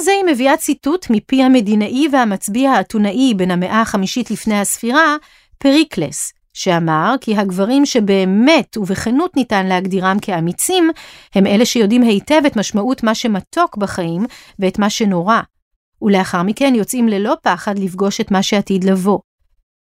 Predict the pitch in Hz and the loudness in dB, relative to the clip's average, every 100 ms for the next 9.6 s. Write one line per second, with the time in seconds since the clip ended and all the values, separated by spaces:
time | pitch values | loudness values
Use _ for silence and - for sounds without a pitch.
0 | 202 180 175 180 285 220 180 - 185 202 | -2 0 0 2 2 2 -2 -4 -6 -4
1 | 185 180 180 - 202 202 277 - - - | -4 -2 -6 -4 -2 0 -2 -10 -12 -2
2 | 262 320 233 240 277 262 226 202 - - | 0 0 -2 -2 0 0 0 2 0 0
3 | 302 320 302 208 202 226 240 254 233 269 | 0 0 -2 0 0 -2 -6 -4 -2 -2
4 | 262 320 254 - 180 170 170 196 202 240 | 0 0 0 -4 -8 -6 -4 0 2 2
5 | 247 - - 285 - _ _ _ _ - | 0 0 2 0 -4 _ _ _ _ -8
6 | 175 170 180 196 190 175 208 262 262 190 | -6 -2 0 0 0 0 -2 -2 0 0
7 | 165 165 165 196 - 190 160 170 175 202 | -2 -2 -2 -2 -4 0 0 0 -4 -2
8 | 190 220 196 - - _ _ _ _ _ | 0 0 -2 -6 -20 _ _ _ _ _
9 | _ - 220 247 320 | _ -2 2 2 2